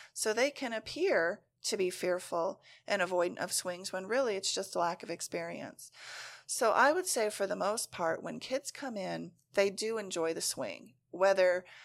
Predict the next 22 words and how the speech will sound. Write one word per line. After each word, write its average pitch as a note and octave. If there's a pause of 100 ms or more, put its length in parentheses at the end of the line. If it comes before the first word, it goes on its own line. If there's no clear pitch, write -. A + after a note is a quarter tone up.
(340)
they F3+
have F3+
lack F#3+
of -
experience A#3
or A3
they G#3+
do C4+
have F#3
vestibular F3+
processing - (760)
deficiencies, D3+ (600)
they A#3
still D4
enjoy F3
it A3+ (460)
and F#3+
they F3+
want F#3
to F#3+
work F3
it C4+